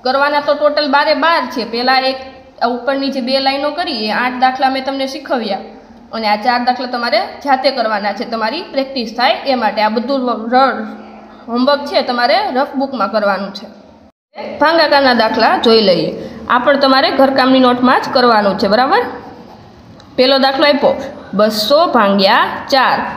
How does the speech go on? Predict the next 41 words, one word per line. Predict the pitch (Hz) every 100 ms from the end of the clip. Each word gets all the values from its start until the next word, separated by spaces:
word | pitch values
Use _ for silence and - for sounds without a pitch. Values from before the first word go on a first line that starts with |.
| -
તો | 233
આપણે | 233 262
જોઈએ, | 294 311 220
ચારના | 226 233 247
ઘડિયામાં | 247 262 262 254
બે | 254 285
આવે | 285 311 320 320
તો | 226
કે | 226
ન | 262
આવે, | 302 285 269
તો | 247
આપણે | 208 262
વીસનો | 311 - 330 294
વારો | 277 262
લેવાનો | 254 240 233
કે | 233 - - 202
ચાર | 220 226
એકા | 220 226
ચાર, | 226 226 220 220
ચાર | 208 196 196
દુ |
આઠ, | 226 233 240 233
ચાર | 202 196
તેરી | 208 208
બાર, | 214 233 233 233 226
તો |
કે | 214 214
ચોકે | 196 202 214
સોળ, | 240 240 233
ચાર | 233 247 214 208
પંચા | 196 208 226 339
વીસ. | 302 269 208 -
તો | 233
ક્યારે | 302 330
આવ્યું? | 294 285
તો | 220
કે | 214
ચાર | 208 220 220 233 196
પંચા | 208 214 240 277 359
વીસ. | 247 311 294 294